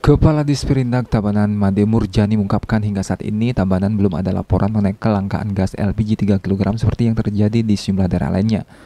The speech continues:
Masyarakat atau konsumen masih bisa memenuhi kebutuhan seperti biasanya, bahkan dengan harga normal dua puluh dua ribu di tingkat pengecer. Berdasarkan data jumlah agen L P G di Kabupaten Tabanan sebanyak tiga belas usaha saat ini,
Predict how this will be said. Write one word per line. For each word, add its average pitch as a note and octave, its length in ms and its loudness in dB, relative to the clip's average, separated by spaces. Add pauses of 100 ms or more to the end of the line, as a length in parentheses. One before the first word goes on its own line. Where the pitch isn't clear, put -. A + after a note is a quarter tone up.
(280)
Masyarakat B2 400 -4
atau C3 160 -2
konsumen A#2+ 560 0
masih A2 480 0
bisa A2+ 320 2
memenuhi G#2 320 2
kebutuhan G2+ 400 0
seperti - 320 -6
biasanya, G2 400 0
bahkan A2+ 400 -2
dengan G2+ 320 -2 (400)
harga B2 320 -2
normal A#2 560 -2
dua G#2 240 2
puluh A2+ 180 0
dua G2+ 220 2
ribu G#2 400 0
di G#2+ 80 0
tingkat F#2 240 -4
pengecer. F#2+ 560 -4 (400)
Berdasarkan G#2+ 480 -2
data G#2 240 -2
jumlah G2+ 320 -2
agen A2 560 -2
L G#2+ 160 -2
P C3 160 -2
G B2 100 -4 (540)
di B2 320 2
Kabupaten A2 480 0
Tabanan A2+ 320 0
sebanyak G#2 320 -2
tiga G#2 160 2
belas G2+ 320 0
usaha G2+ 400 -2
saat - 240 -4
ini, A#2+ 240 0